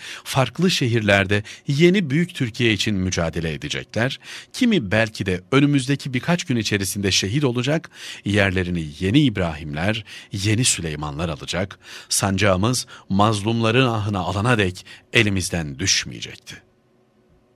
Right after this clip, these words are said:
Hepsini uğurladık. Soydaşım Kamran'la baş başa kaldık. İran baş edilmesi gereken en büyük engel olacaktı. Farkındaydık. Kamran Azerbaycan üzerinden fitili yakmıştı. Mahabat'taki olaylar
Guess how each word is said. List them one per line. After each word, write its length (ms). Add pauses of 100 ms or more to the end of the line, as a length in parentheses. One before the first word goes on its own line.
(200)
Hepsini 400
uğurladık. 540 (380)
Soydaşım 520
Kamran'la 640
baş 240
başa 240
kaldık. 360 (640)
İran 380 (220)
baş 220
edilmesi 480
gereken 500 (360)
en 200
büyük 200
engel 300
olacaktı. 520 (600)
Farkındaydık. 800 (440)
Kamran 320
Azerbaycan 680
üzerinden 500
fitili 320
yakmıştı. 560 (440)
Mahabat'taki 640
olaylar 520